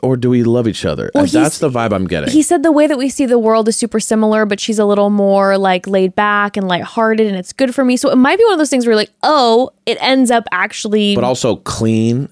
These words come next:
Speaker 1: And he,
Speaker 2: That
Speaker 1: very
Speaker 2: was
Speaker 1: particular. Remember he was saying that?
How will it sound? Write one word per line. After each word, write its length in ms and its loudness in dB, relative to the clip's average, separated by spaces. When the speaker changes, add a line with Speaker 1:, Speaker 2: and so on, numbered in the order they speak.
Speaker 1:
And 140 -6
he, 140 -2
Speaker 2:
That 280 -6
Speaker 1:
very 180 0
Speaker 2:
was 180 -2
Speaker 1:
particular. 480 -2
Remember 200 0
he 60 2
was 100 -2
saying 160 -2
that? 180 -2